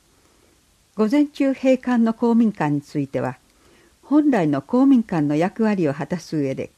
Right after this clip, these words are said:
開館できるようすべきです。午前中の開館を行わない理由は何ですか？答弁。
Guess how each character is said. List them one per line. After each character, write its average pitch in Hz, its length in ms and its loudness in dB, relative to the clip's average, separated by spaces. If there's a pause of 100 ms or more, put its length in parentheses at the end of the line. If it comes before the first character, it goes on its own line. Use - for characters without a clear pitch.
(140)
開 254 200 -2
館 262 280 0
で 254 120 0
き 254 120 -2
る 208 140 0
よ 151 140 0
う - 20 -10
す - 180 -10
べ 147 140 -4
き - 100 -14
で 101 140 -12
す。 - 200 -20 (1300)
午 214 160 2
前 285 160 2
中 277 260 -2
の 262 140 2
開 247 220 -2
館 233 260 -4
を 185 200 -4
行 226 120 -2
わ 220 240 2
な 208 160 0
い 196 80 -2
理 175 180 -2
由 180 140 0
は 170 240 -4
何 170 240 0
で 143 100 -4
す - 160 -18
か？ - 200 -12 (2250)
答 247 220 0
弁。 135 240 -6